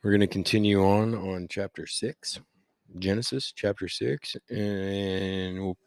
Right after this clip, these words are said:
read three or four chapters, depending on where I'm at on time. <clears throat> Then the people began to multiply on the earth, and daughters were born to them, sons of God, and saw the beautiful women and took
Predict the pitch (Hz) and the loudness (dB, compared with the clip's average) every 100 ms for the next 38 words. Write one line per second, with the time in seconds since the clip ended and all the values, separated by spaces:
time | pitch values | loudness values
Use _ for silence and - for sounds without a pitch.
0 | - 95 101 - 104 - 98 95 101 110 | 2 4 4 4 2 6 4 6 4 2
1 | 117 120 117 98 - 101 104 104 107 110 | 0 -4 -4 -12 -8 -4 -4 -4 -4 -4
2 | 117 147 - _ _ _ _ _ _ - | -6 -8 -14 _ _ _ _ _ _ -20
3 | - - - - _ - 98 90 143 90 | -20 -20 -20 -20 _ -6 -2 0 0 -2
4 | 123 - 143 - 120 113 85 - _ - | -10 -8 -8 2 6 6 4 -10 _ -20
5 | - - - 120 139 147 139 127 113 107 | -20 -14 -2 0 2 0 -2 -2 -4 -4
6 | 104 - 98 98 107 - 95 90 90 - | -6 -4 -4 -4 -4 -4 -4 -2 -4 -2
7 | 87 95 - 80 82 - - 85 85 87 | -4 -4 -4 -2 -2 -4 -8 -6 0 0
8 | 95 104 104 101 - 90 95 85 87 87 | 2 -2 -4 -8 -8 0 2 2 2 2
9 | 87 82 90 78 82 82 - _ - - | 0 0 -2 0 -4 -6 -12 _ -20 -20
10 | - - - - 104 107 95 90 87 98 | -16 -4 2 2 2 2 0 0 2 4
11 | 98 104 104 - 87 85 - _ _ _ | 6 6 2 -4 -4 -4 -8 _ _ _
12 | - - 104 92 80 85 87 110 120 - | -12 -2 2 2 0 -6 -2 0 0 -2
13 | 113 101 98 98 101 - 92 85 - 104 | -6 -4 -4 -6 -8 -6 -6 -4 0 0
14 | 113 - | 0 -8